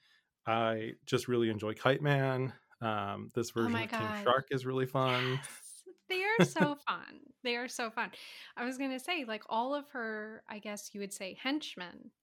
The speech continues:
Speaker 2: or, like, side characters they're all just so fun, and I love watching, or I love, like, watching how they all interact. But Kite Man is so great.
Speaker 1: Hell
Speaker 2: He's
Speaker 1: yeah.
Speaker 2: great. <laughs> Yeah.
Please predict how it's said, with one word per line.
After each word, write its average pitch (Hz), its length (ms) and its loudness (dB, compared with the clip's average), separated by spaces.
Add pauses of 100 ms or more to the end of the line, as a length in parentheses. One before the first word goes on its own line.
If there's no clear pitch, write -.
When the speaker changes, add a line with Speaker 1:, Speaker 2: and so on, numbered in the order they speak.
(200)
Speaker 2:
or, 208 120 -4
like, 202 180 -8
side 220 400 0
characters 196 800 -10 (600)
they're 240 220 -2
all 277 260 2
just 370 260 -2
so 254 180 0
fun, 220 340 -4
and 196 140 -2
I 196 100 -2
love 208 280 -4
watching, 208 480 -2 (100)
or 190 380 -6
I 208 100 -6
love, 202 300 -6
like, 180 200 -14
watching 202 420 -2
how 202 120 -6
they 190 140 -4
all 196 260 -8
interact. 190 800 -8 (520)
But 208 280 -4
Kite 240 320 -4
Man 294 460 0 (100)
is 214 240 -10 (440)
so - 360 -4
great. - 340 -10 (560)
Speaker 1:
Hell 120 220 2
Speaker 2:
He's 101 80 -4
Speaker 1:
yeah. 98 160 -8
Speaker 2:
great. - 120 -14
<laughs> - 40 -20 (360)
Yeah. 269 280 0